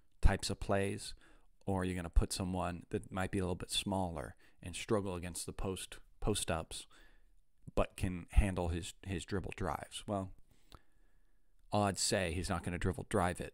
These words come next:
as much as he's gonna get it in the post and go in, so you've gotta put the guy that's gonna stop that. And Brunk did a good job of walling up on him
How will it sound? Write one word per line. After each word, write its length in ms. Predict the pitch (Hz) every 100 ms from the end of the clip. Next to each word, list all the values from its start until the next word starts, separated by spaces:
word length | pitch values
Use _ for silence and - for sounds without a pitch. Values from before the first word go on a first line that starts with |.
| -
as 180 | - 98
much 240 | 85 82 92
as 60 |
he's 100 | 80
gonna 200 | - 80
get 180 | 80 90
it 120 | 87 -
in 60 |
the 60 | -
post 340 | - 82 -
and 80 | 80
go 180 | 78 92
in, 220 | 117 95
so 200 | - 101
you've 180 | 87 87
gotta 200 | 113 92
put 240 | - - - - -
the 80 | -
guy 200 | - 78
that's 160 | - -
gonna 180 | -
stop 280 | - - - -
that. 160 | - - - - - - - - - - -
And 540 | - 92 78 78 80 - -
Brunk 220 | 117 90
did 140 | 101
a 40 | 85
good 220 | 101 92
job 340 | 107 90 87
of 140 | 90 87
walling 380 | 92 85 90 80
up 160 | 82
on 140 | 80 78
him 360 | 82 80 76